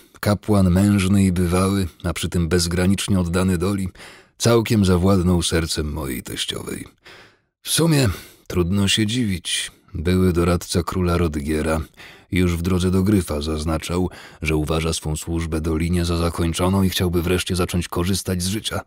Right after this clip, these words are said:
Ale myślałem, że poprzestanie na plądrowaniu nam spiżarni.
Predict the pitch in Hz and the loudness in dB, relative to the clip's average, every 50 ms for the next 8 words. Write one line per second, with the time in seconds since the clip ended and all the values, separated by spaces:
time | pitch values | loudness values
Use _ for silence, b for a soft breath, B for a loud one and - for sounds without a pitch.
0 | B B B B B B B B B B _ - 170 175 175 156 143 123 - 135 | B B B B B B B B B B _ 0 2 2 4 4 2 2 2 2
1 | 139 139 127 123 120 113 127 110 120 113 - - 107 - - - 117 110 110 110 | 0 0 0 0 0 0 0 0 -2 -2 -2 0 0 0 0 0 0 2 2 2
2 | 107 101 - 107 104 95 92 98 95 90 98 98 98 98 95 92 92 92 92 - | 2 2 0 0 0 2 2 2 2 2 2 2 2 2 2 2 2 2 0 -2
3 | - - - 123 120 113 90 78 69 - - - | -4 -4 -4 -4 -2 -2 -2 -4 -6 -8 -12 -16